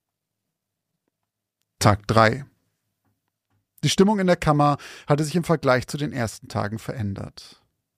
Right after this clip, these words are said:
Die Männer waren zunächst überraschend kooperativ gewesen, scherzten sogar zuweilen miteinander, sprachen von ihrem Leben vor der Gefangenschaft und entwickelten eine merkwürdige Art von Kameradschaft. Und das Gas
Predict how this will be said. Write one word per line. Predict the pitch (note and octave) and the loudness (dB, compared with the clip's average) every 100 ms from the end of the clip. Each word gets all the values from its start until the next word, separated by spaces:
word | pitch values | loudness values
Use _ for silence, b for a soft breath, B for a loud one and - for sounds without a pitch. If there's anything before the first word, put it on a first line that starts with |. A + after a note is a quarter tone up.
| - | 4
Die | |
Männer | D3+ F#3+ F#3 | 6 6 6
waren | C#3+ C#3 | 4 2
zunächst | - C#3 - | 2 0 0
überraschend | B2+ A2 A2 A#2+ | -2 -2 -2 -6
kooperativ | - A#2+ C3 C3+ - A2 - | -2 -2 0 -4 -2 -6 -6
gewesen, | A#2+ - B2+ - - - | -12 -10 -12 -14 -18 -16
scherzten | - C3 C#3+ - B2+ | -2 2 2 0 -2
sogar | A#2+ A#2 | 0 0
zuweilen | - A#2 A2+ A2 | -2 0 2 2
miteinander, | A2 A#2 A2 A2 G#2+ A2 B B B | 2 0 0 0 2 0 B B B
sprachen | - C#3 C3 | -2 0 0
von | A#2+ D3 | 0 2
ihrem | C#3 B2 | 4 4
Leben | C3+ B2+ | 4 2
vor | - C3+ C#3+ | 2 4 4
der | C#3+ | 2
Gefangenschaft | - C#3 C3+ - B2+ - | 0 0 2 2 2 0
und | - D#3+ | -2 2
entwickelten | D#3+ D3 C#3+ D3 D3+ | 2 2 -2 -2 2
eine | C#3 | 2
merkwürdige | C3+ B2 B2 C3+ C3+ - | 4 2 2 -4 -4 -4
Art | A2+ - | -4 -4
von | - B2+ | -8 -8
Kameradschaft. | D#3 D#3 C3 A2+ - - - - - _ _ _ _ _ _ | -6 -6 -4 -6 -8 -12 -16 -20 -20 _ _ _ _ _ _
Und | D#3+ D#3+ | 2 4
das | - | 2
Gas | C3+ A2+ A2+ - | 2 4 2 -2